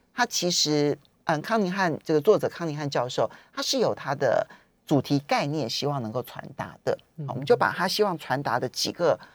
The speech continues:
Speaker 1: 股东，几个主题概念跟大家来分享。第一个是借由股东信来找好股东，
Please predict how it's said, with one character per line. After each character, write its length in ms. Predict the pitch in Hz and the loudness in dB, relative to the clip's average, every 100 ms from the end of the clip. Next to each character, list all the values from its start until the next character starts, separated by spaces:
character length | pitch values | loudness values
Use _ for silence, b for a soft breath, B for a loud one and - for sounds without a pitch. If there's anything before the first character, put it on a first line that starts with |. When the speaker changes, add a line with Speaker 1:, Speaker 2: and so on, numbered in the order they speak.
| b | b
Speaker 1:
股 120 | - 131 | -4 0
东， 240 | 151 165 - | 0 -2 -8
几 180 | - 147 | -2 0
个 300 | 170 156 127 - | 4 6 4 2
主 180 | _ 127 | _ -4
题 160 | 110 131 | -2 -2
概 220 | - 143 | 2 2
念 200 | 135 113 | 2 -2
跟 140 | 113 | -2
大 80 | 127 | -2
家 80 | 120 | 0
来 140 | 104 | -2
分 240 | - - 117 | -4 -8 -6
享。 260 | - 71 - _ _ _ | -8 -8 -10 _ _ _
第 140 | - 294 | 0 2
一 40 | |
个 160 | 247 175 | 4 2
是 380 | - - 175 143 b b b | 2 0 0 -2 b b b
借 260 | - 320 285 | 0 2 4
由 200 | 175 160 | 4 2
股 260 | 175 131 - | 0 -6 -2
东 220 | 180 180 | -2 -2
信 320 | 185 233 160 - _ | -4 -4 -4 -6 _
来 140 | 127 127 | -6 -4
找 280 | - 127 - | 0 0 0
好 260 | - 123 | -2 2
股 340 | 156 190 - 104 - | 2 0 -6 -2 4
东， 280 | 151 147 | 4 2